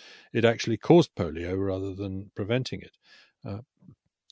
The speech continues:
and, uh, many people actually got it as a result from a, from a batch that was made by Cutter Laboratories in,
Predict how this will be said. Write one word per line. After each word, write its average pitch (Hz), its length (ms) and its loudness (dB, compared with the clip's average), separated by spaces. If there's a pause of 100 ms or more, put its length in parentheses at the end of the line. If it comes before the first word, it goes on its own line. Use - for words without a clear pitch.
(240)
and, 107 340 -2
uh, 101 240 2
many 110 300 2
people 104 480 0
actually 107 340 -2
got 104 160 0
it 104 140 -2
as 101 160 -2
a 98 40 -4
result 101 360 0
from 90 200 -8
a, 98 160 -6
from 104 200 -6
a 98 80 -2
batch 104 380 -2
that 104 100 -10
was 101 120 -8
made 98 240 -4
by 98 180 -6
Cutter - 300 -4
Laboratories 95 720 -2
in, 95 220 -10